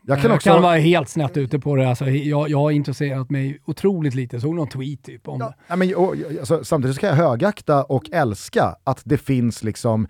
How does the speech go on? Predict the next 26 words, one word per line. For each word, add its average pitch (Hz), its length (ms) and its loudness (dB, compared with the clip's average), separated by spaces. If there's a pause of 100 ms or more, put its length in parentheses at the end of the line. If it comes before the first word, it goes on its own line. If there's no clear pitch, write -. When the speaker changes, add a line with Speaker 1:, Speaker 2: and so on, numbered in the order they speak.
(180)
Speaker 1:
historienördar 127 1400 2
som 139 260 0
går 139 160 2
igenom 120 400 0
gamla 117 240 0
mötesprotokoll 117 1000 -2
från 117 320 0
slutet 120 400 -2
av 123 80 -2
artonhundratalet 117 920 0
och 120 80 0
verkligen 117 460 0
Speaker 2:
Putte - 380 -14
Speaker 1:
gör 123 180 4
Speaker 2:
Kock. - 440 2
Speaker 1:
grävgnugget. 135 1160 2
Speaker 2:
Ja, 151 40 -2
just 160 120 0
det, 156 100 -2
Pelle 156 220 -2
Kotschack. - 460 -4 (180)
Speaker 1:
<laughs> - 140 -10 (600)
Ja, 247 220 0
ja, 240 260 4
men 226 180 0
exakt. - 380 -6